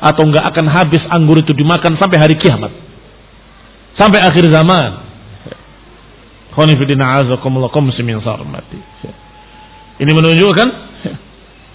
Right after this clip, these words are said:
bahwasanya yang dilihat benar-benar surga, bukan mimpi.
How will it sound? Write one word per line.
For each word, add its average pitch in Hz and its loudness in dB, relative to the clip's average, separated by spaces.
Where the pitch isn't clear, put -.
bahwasanya 175 4
yang 202 4
dilihat 202 4
benar-benar 196 4
surga, 240 4
bukan 269 4
mimpi. 320 4